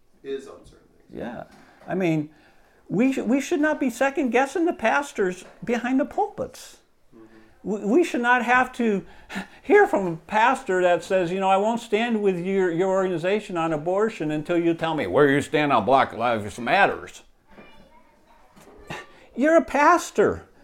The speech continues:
Speaker 2: All lives matter. I don't care if it's a purple life. If they all matter. That's not even a question. These aren't questions. <laughs> This is, these,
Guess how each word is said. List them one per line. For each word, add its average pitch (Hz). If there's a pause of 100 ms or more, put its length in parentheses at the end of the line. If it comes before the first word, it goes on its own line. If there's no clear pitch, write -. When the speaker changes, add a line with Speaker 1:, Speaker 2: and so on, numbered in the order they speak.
Speaker 2:
All 330
lives 320
matter. 214 (460)
I 311
don't 330
care 254
if 277
it's 440
a 480
purple 349
life. 330 (1600)
If 302
they 381
all 359
matter. 175
That's 269
not 392
even 440
a -
question. - (760)
These 349
aren't 381
questions. 330
<laughs> 349
This 415
is, 403
these, 339